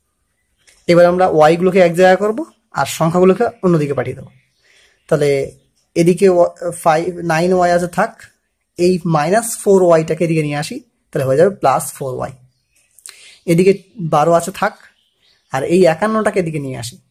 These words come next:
এই একান্ন কি আছে? আমাদের প্লাস একান্ন, ওদিকে আসলে মাইনাস একান্ন হয়ে যাবে। তাহলে এটা যোগ করলে কত হচ্ছে? চার আর, আহ, তেরো হচ্ছে, এটা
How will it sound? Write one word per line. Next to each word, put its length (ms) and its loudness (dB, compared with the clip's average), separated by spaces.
এই 140 2
একান্ন 220 0
কি 160 -2
আছে? 120 -10
আমাদের 240 0
প্লাস 220 2
একান্ন, 260 -4
ওদিকে 260 4
আসলে 140 -12
মাইনাস 320 -4
একান্ন 240 -12
হয়ে 160 -12
যাবে। 140 -14
তাহলে 180 0
এটা 180 0
যোগ 140 0
করলে 180 0
কত 160 0
হচ্ছে? 200 -4
চার 180 0
আর, 60 -2
আহ, 640 -12
তেরো 240 0
হচ্ছে, 220 -8
এটা 100 -10